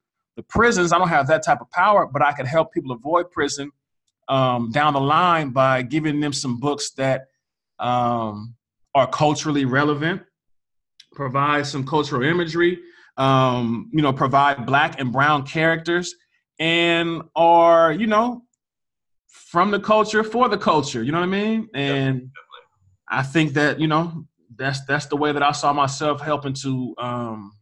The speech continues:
Speaker 1: you know, address and attack this school to prison pipeline, dismantle it, disrupt it.
Speaker 2: Definitely, definitely. And, you know, I think anytime we can see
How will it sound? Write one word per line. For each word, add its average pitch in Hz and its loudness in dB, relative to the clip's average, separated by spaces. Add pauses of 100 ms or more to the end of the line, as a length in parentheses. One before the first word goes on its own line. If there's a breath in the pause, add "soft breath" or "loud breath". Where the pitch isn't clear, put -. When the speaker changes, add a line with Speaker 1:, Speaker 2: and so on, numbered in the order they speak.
(240)
Speaker 1:
you 135 -6
know, 117 -6
address 139 0
and 123 -4
attack 135 -4
this 123 -8
school 135 -4
to 120 -4
prison 117 -6
pipeline, 110 -6
dismantle 120 -8
it, 85 -20 (220)
disrupt 123 -6
it. - -16 (800)
Speaker 2:
Definitely, 76 -8
definitely. 78 -10
And, 117 -2
you 117 -2
know, 101 -2
I 95 0
think 113 -2
anytime 117 2
we 98 0
can 92 -2
see 92 -4